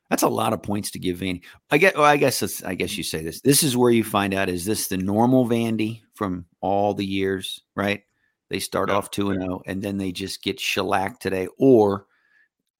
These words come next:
Speaker 1: is it a different Vandy program? Is there a different vibe? Does the coach have it going in the right direction? Thirteen seems like a lot. Um, I don't really, I mean, I like, I would probably take the points today because
Speaker 2: It'll be
Speaker 1: Hartman hasn't
Speaker 2: interesting to
Speaker 1: played in
Speaker 2: see.
Speaker 1: weeks.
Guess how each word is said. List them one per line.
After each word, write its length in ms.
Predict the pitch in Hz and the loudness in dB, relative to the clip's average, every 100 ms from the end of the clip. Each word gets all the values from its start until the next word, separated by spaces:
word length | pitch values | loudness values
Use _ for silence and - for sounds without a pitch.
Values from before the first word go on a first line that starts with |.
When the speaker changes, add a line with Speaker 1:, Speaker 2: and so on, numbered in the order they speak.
| _ | _
Speaker 1:
is 200 | 127 113 | 2 2
it 80 | 104 | 0
a 40 | |
different 440 | 92 110 - 107 95 | 0 0 0 -4 -2
Vandy 360 | 98 98 95 | -2 -2 -4
program? 480 | - 104 95 95 95 | -2 2 2 0 -4
Is 120 | 95 | -2
there 140 | 95 92 | -2 -2
a 80 | 87 | -4
different 300 | 95 98 - | -6 -6 -4
vibe? 360 | 92 92 92 | -4 -2 -4
Does 140 | 90 87 | -8 -10
the 60 | |
coach 300 | - 92 90 | -6 -6 -4
have 160 | 95 87 | -4 -4
it 80 | 87 | -6
going 280 | 90 90 | -6 -6
in 40 | 90 | -6
the 80 | 85 | -6
right 240 | 85 82 | -8 -8
direction? 480 | 87 104 101 - 98 | -2 -2 -2 -4 -2
Thirteen 540 | 131 139 - 123 123 | 2 2 0 -4 -4
seems 340 | - 101 107 104 | -4 -4 -4 -4
like 220 | 117 - | -6 -4
a 40 | |
lot. 460 | 98 104 113 - - _ _ _ _ _ _ _ | -6 -4 -4 -6 -16 _ _ _ _ _ _ _
Um, 540 | 87 90 85 85 73 - _ _ _ _ _ _ _ - | -4 -4 -4 -6 -10 -16 _ _ _ _ _ _ _ -4
I 60 | |
don't 180 | 101 87 | -4 -2
really, 280 | 95 92 - | -2 -2 -2
I 60 | 95 | -2
mean, 120 | 95 | 0
I 120 | 101 | 0
like, 260 | 98 104 - _ - - - _ _ _ | 0 -2 -2 _ -20 -20 -20 _ _ _
I 120 | - | 4
would 180 | 117 104 | 4 4
probably 500 | - 101 104 80 85 | 2 2 2 0 -4
take 280 | 78 92 87 | -6 -10 -10
the 80 | 87 | -10
points 360 | - 95 95 | -6 -6 -8
today 320 | - 98 101 98 _ _ | -4 -2 -2 -6 _ _
because 300 | 90 98 92 | -2 -2 2
Speaker 2:
It'll 160 | - 104 | 4 6
be 120 | 147 | 4
Speaker 1:
Hartman 140 | 95 | 2
hasn't 260 | 95 - 147 | 0 -2 -2
Speaker 2:
interesting 40 | |
to 60 | 123 | 0
Speaker 1:
played 100 | 98 | 0
in 60 | 90 | 0
Speaker 2:
see. 100 | 92 | 4
Speaker 1:
weeks. 400 | 117 - - | 2 2 -8